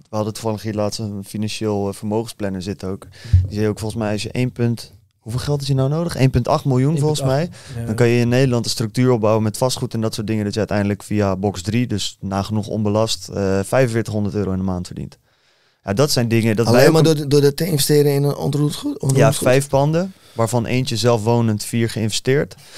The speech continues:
Speaker 1: Eh, vervolgens met leningen vanuit je eigen B V. En wat je dan eigenlijk creëert is dat je een negatief eigen vermogen hebt.
Speaker 3: Mhm.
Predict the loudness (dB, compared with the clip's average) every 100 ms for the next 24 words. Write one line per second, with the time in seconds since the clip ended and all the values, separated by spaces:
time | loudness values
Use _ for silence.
0 | -18 -18 -6 0 2 2 0 0 2 2
1 | 2 2 2 0 -2 0 2 0 0 0
2 | 2 4 2 2 -6 _ -4 0 2 2
3 | 2 2 -2 -2 0 0 0 -2 0 2
4 | 0 0 0 0 2 0 0 -2 2 2
5 | 2 -2 2 2